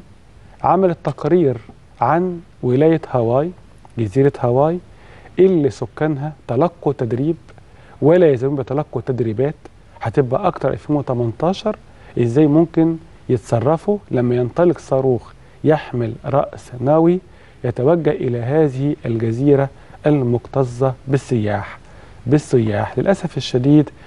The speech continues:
العالم بات حقًا عند حافة الهاوية.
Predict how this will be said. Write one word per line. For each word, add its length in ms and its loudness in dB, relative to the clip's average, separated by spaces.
العالم 680 2
بات 360 -2
حقًا 580 -2
عند 240 0
حافة 500 -2
الهاوية. 760 0